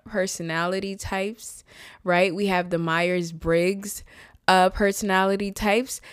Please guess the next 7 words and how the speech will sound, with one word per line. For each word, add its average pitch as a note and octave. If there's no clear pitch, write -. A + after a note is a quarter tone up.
There C4
are C4
different G#3
forms F#3
of F3
activism, E3+
and F#3